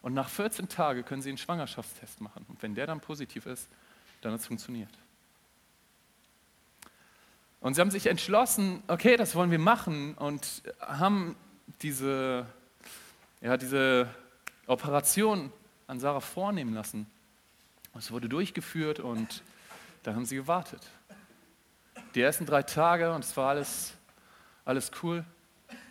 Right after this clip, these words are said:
Vierte, fünfte, sechste Tag verging, alles ohne Vorkommnisse.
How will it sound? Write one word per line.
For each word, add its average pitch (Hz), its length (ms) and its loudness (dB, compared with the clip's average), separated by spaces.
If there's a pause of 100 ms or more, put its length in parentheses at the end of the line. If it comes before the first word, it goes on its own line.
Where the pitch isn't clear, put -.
(220)
Vierte, 165 360 0
fünfte, 170 360 -4
sechste 165 400 2
Tag 156 500 0 (1000)
verging, 151 580 -2 (260)
alles 139 240 -4
ohne 139 140 -6
Vorkommnisse. 135 800 -2